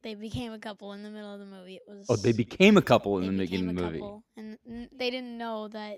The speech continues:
Speaker 1: he, that the other one was gay. It was really funny. <laughs> And there was a song while it happened. It was
Speaker 2: Oh, yeah. Well, now, was it convincible? Was it convincible? I just made up that word,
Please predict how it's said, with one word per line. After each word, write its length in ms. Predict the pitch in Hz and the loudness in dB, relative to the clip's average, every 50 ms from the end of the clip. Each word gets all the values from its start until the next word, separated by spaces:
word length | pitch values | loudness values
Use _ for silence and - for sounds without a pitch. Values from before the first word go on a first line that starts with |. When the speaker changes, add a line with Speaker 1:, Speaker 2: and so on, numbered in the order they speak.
| - _ _ | -16 _ _
Speaker 1:
he, 180 | - 226 208 _ _ _ _ _ - | -16 -16 -16 _ _ _ _ _ -12
that 240 | 214 202 196 202 - _ - | -12 -12 -12 -12 -16 _ -14
the 120 | 226 226 | -12 -12
other 180 | 220 220 214 208 | -10 -12 -12 -14
one 200 | 202 196 202 202 | -16 -16 -18 -18
was 160 | 190 185 185 | -20 -20 -18
gay. 360 | - - 208 202 185 190 214 _ _ _ _ _ _ _ _ _ _ _ _ _ _ _ _ _ _ _ _ _ _ | -14 -14 -12 -12 -14 -16 -20 _ _ _ _ _ _ _ _ _ _ _ _ _ _ _ _ _ _ _ _ _ _
It 100 | - 226 | -12 -10
was 200 | 220 214 208 196 | -10 -10 -12 -14
really 200 | 220 202 - - | -16 -18 -18 -20
funny. 400 | - _ - 196 208 415 - _ _ | -20 _ -20 -20 -20 -20 -20 _ _
<laughs> 380 | 233 226 226 240 269 269 269 311 285 | -18 -14 -10 -8 -6 -6 -6 -8 -10
And 180 | 240 254 254 | -12 -10 -8
there 100 | 254 254 | -6 -6
was 160 | 247 254 233 | -6 -6 -8
a 60 | 247 233 | -8 -12
song 600 | - - - 240 220 226 226 220 220 220 226 226 | -12 -12 -10 -10 -10 -8 -10 -10 -12 -12 -12 -10
while 160 | 220 220 220 | -8 -6 -6
it 80 | 220 226 | -4 -4
happened. 460 | 214 214 214 - 208 202 202 202 208 220 | -4 -6 -6 -8 -12 -16 -16 -16 -16 -16
It 60 | 220 220 | -18 -18
was 240 | 214 220 - - - _ _ _ _ _ - | -18 -18 -20 -20 -20 _ _ _ _ _ -2
Speaker 2:
Oh, 100 | 104 104 | 0 0
yeah. 200 | 95 90 90 107 - _ _ _ _ | 2 0 0 -4 -8 _ _ _ _
Well, 140 | 120 131 139 | 4 4 6
now, 160 | 135 135 120 117 | 6 6 6 6
was 140 | 123 117 | 6 6
it 80 | 113 - | 4 2
convincible? 580 | - 107 98 90 98 98 - 117 113 110 131 - | 2 2 4 4 2 0 -2 -4 -2 -2 -2 2
Was 120 | 98 101 104 | 4 4 4
it 160 | - - - | 4 2 0
convincible? 600 | - 117 101 85 95 90 - 92 85 - 85 - - | 2 2 2 2 0 -2 -4 -8 -8 -6 -4 0 0
I 60 | 98 | 0
just 160 | 92 90 - | 0 -2 -4
made 120 | 87 85 90 | -4 -4 -2
up 100 | 87 87 | 0 2
that 180 | 87 - - | 2 2 6
word, 240 | 85 87 82 78 | 8 8 8 8